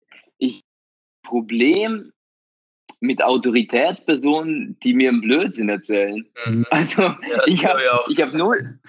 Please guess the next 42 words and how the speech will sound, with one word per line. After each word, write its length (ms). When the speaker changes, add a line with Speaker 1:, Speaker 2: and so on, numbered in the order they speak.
Speaker 1:
ich 160
hab 140
null 360
Stress, 600
wenn 220
mir 100
jemand, 520
ich 380
höre 380
sehr 400
gerne 320
Leuten 300
zu. 120
Ich 120
nehme 200
auch 80
mittlerweile 520
Kurse 400
wie 60
einen 140
Rhetorikkurs 720
oder, 260
äh, 180
Schauspielunterricht, 800
wo 60
ich 100
mich 160
extra 260
unterrichten 440
lasse. 540
Speaker 2:
Mhm. 80
Speaker 1:
Aber 160
von 220
Leuten, 680
die 200
ein 160
gutes 420
Mindset 480
haben 320
und 200
nicht 280
so 460